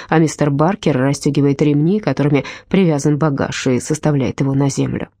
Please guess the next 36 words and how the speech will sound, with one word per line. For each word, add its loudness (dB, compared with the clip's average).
«О, 4
вот 2
с -4
этим, 2
пожалуйста, 2
поосторожнее, 2
тут 2
очень 2
хрупкое!» 2
кричит 2
Амелия. 0
Мистер 2
Баркер 0
стискивает -2
зубы 2
под 0
своими 0
усами 0
и 2
угрюмо 2
кивает. -2
«Амелия, 2
дорогая, 0
как 0
я 2
рада 0
тебя 0
видеть! 0
Идите 4
сюда, 2
дети, 0
дайте 2
я 2
на 2
вас 0
посмотрю», 2